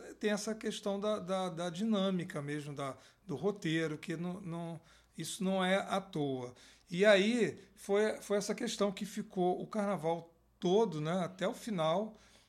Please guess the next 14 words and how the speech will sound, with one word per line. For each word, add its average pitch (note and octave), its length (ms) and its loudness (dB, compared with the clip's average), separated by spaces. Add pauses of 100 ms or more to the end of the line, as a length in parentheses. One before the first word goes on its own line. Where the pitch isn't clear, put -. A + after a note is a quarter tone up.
(180)
essa, D#3+ 280 -2 (100)
essa, D3+ 680 -2 (760)
essa - 180 -6
senhora G3+ 720 2 (200)
<laughs> - 1300 -2 (220)
que, - 240 -10
que G3 220 -4
qualquer G3+ 340 4
dia D#3+ 180 6
ela G#3 120 2
vai E3+ 140 4
ouvir D3 300 2
isso D3 180 -4
aí. D3+ 140 0